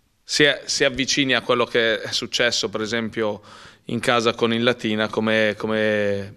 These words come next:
atteggiamento deve essere, eh, buono, insomma, come minutaggio, no? Una,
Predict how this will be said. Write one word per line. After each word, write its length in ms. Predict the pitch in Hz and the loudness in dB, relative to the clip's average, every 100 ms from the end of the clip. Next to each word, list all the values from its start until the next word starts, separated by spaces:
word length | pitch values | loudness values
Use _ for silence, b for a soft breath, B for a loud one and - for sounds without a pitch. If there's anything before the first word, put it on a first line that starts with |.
| - | -10
atteggiamento 720 | - - 117 120 113 107 117 | -8 -4 -2 0 0 0 0
deve 180 | 113 107 | 0 0
essere, 640 | 101 - 107 104 101 98 - | 0 -2 0 0 0 -4 -4
eh, 400 | 107 104 107 107 - - | -4 -4 -6 -8 -14 -20
buono, 460 | - 113 127 110 107 | -12 2 4 4 0
insomma, 420 | 101 123 113 104 | -2 0 0 -2
come 300 | 101 113 117 | -2 0 0
minutaggio, 580 | 123 123 110 110 107 110 | 2 0 0 0 0 0
no? 200 | 117 120 | 0 0
Una, 520 | 117 117 113 113 104 | 0 0 2 2 0